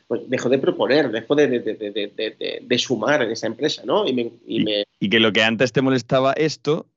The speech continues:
Speaker 2: ahora ya empieza, si es que no, si es que me han entrevistado, me han preguntado y, y yo he vuelto a decir lo que te, y ahora encima que he mostrado mis preocupaciones no se traduce en nada,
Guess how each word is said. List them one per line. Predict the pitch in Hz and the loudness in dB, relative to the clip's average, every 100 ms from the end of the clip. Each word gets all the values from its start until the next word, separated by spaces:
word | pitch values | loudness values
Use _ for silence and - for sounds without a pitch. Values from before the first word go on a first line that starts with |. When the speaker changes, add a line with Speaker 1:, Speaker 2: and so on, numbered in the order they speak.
| _ | _
Speaker 2:
ahora | - 110 123 131 | -2 0 2 0
ya | |
empieza, | 131 131 131 131 120 - | 0 -2 0 0 -2 -4
si | - | -6
es | 107 | -4
que | 123 | 0
no, | 117 | 0
si | 131 131 | 2 2
es | |
que | 135 | 2
me | 131 | 2
han | |
entrevistado, | 139 135 127 110 127 120 | 2 2 0 0 0 0
me | |
han | 120 | -2
preguntado | 120 127 120 113 127 123 107 - | -2 -2 -2 0 2 2 2 0
y, | 101 92 | -2 -2
y | 104 95 | -2 -2
yo | 95 117 127 | 2 4 4
he | 120 | 4
vuelto | 117 127 131 135 | 2 0 2 2
a | |
decir | 127 135 | 2 -2
lo | 131 | -4
que | 127 | -4
te, | 127 | -6
y | 117 | -2
ahora | 107 120 123 | 0 2 2
encima | 107 104 127 131 | 0 0 2 2
que | 123 127 | 2 2
he | |
mostrado | 127 123 131 | 0 0 -2
mis | 127 123 | -2 -2
preocupaciones | 123 123 127 139 143 143 | 0 2 2 2 0 -2
no | 120 117 | -2 0
se | 123 | 0
traduce | 127 131 131 131 | 2 4 4 2
en | 131 | 0
nada, | 135 151 | 0 -2